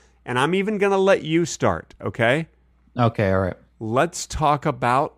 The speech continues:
Speaker 1: lawnmowers. Okay, go ahead and start.
Speaker 2: Well, we have a electric lawnmower, and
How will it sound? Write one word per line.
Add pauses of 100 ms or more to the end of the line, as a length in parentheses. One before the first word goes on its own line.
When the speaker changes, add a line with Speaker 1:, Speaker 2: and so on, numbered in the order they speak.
Speaker 1:
lawnmowers.
Okay,
go
ahead
and
start. (1400)
Speaker 2:
Well,
we
have (100)
a
electric
lawnmower, (1700)
and